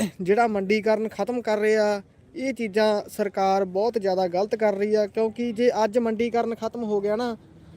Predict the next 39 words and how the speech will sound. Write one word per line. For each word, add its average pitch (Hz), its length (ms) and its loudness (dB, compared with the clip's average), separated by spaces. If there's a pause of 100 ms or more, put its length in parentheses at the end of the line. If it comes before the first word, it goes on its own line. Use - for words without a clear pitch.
(260)
ਤਾਂ 208 520 4 (200)
ਮਤਲਬ 208 400 2 (360)
ਜਿਹੜੇ 208 240 2
ਜੱਟ 185 320 -2
ਭਰਾ, 196 400 0
ਕਿਸਾਨ 190 400 -6
ਭਰਾ 196 440 2 (440)
ਜਾਂ 202 140 4
ਆਪਾਂ 208 240 0
ਦੁਕਾਨਦਾਰ 185 540 -2
ਭਰਾ 185 340 0
ਸਾਰੇ 220 320 4
ਰੁਲ 180 200 2
ਜਾਾਂਗੇ, 202 420 2
ਕਿਉਂਕਿ 214 440 -2
ਕਿਸਾਨਾਂ 190 500 -4
ਨਾਲ 196 200 0
ਹੀ 196 220 -2
ਦੁਕਾਨਦਾਰੀ 175 680 0
ਆ 190 140 2
ਤੇ 190 160 -6
ਕਿਸਾਨਾਂ 180 500 -4
ਨਾਲ 175 200 2
ਹੀ 180 80 2
ਸਾਰੇ 175 280 -2
ਲੋਕ 156 360 0
ਆ, 180 120 8 (600)
ਕਿਉਂਕਿ 202 260 2
ਜਿਹੜਾ 208 200 6
ਆਪਣਾ 202 280 2
ਪੰਜਾਬ 185 600 4
ਆ, 202 60 6
ਉਹ 208 160 4
ਕਿਸਾਨੀ 185 480 0
ਦੇ 202 140 4
ਸਿਰ 170 240 0
'ਤੇ 190 200 0
ਹੀ 196 160 0
ਚੱਲਦਾ। 190 460 4